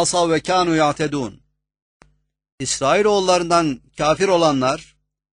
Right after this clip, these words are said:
Allah'ın Rab ve ilah oluşu gerçeğini yok kabul edip örtbas etmeye çalışanlar, Davud'un ve Meryem oğlu İsa'nın diliyle lanetlendiler.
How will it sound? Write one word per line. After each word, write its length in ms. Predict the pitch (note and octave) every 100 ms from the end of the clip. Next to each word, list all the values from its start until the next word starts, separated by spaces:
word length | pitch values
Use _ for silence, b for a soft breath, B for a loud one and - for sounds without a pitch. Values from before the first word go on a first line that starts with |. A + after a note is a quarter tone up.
| _ _ _ _ _
Allah'ın 720 | C#3 D3+ E3+ F3+ E3+ G3+ F3+ C#3
Rab 260 | F#3 F3+
ve 100 | F#3
ilah 300 | E3+ F#3 G3+
oluşu 300 | F#3 F#3 -
gerçeğini 580 | D3+ E3 E3 F3+ F3+ F3
yok 240 | D#3+ G#3
kabul 260 | - F3 F3
edip 260 | E3 E3 -
örtbas 380 | D#3 - F#3+
etmeye 280 | F#3+ - E3+
çalışanlar, 680 | E3 D#3+ D#3 D#3 E3+ G3 G#3 _ _ _ _ _ -
Davud'un 640 | C3+ D3 D#3+ E3 D#3+ G3
ve 280 | E3 D#3 C#3 - _ _
Meryem 360 | D#3 D#3+ F#3+ A3
oğlu 220 | F#3+ F3+
İsa'nın 540 | E3+ D#3+ E3 E3+ G3 E3+
diliyle 400 | E3+ F#3 F3 E3+
lanetlendiler. 1040 | E3 E3+ E3+ E3+ E3 D#3+ D#3+ C#3 - _